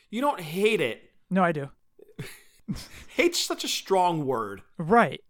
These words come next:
Speaker 2: And that's th-, how I feel towards the Toy Biz line. <laughs>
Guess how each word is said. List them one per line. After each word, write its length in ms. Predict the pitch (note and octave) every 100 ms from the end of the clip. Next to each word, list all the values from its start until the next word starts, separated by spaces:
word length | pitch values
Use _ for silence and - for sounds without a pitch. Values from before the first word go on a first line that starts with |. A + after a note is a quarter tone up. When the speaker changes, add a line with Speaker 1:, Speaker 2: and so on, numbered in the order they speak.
| -
Speaker 2:
And 140 | D#3+
that's 160 | E3 -
th-, 380 | E3 _ G3+
how 160 | D3+ E3+
I 100 | D#3+
feel 320 | - F#3+ D3
towards 340 | - D3+ D3 C3
the 120 | D3+
Toy 220 | C#3+ F#3
Biz 280 | D3 C3 B2
line. 300 | C3 B2 B2+ - -
<laughs> 60 | -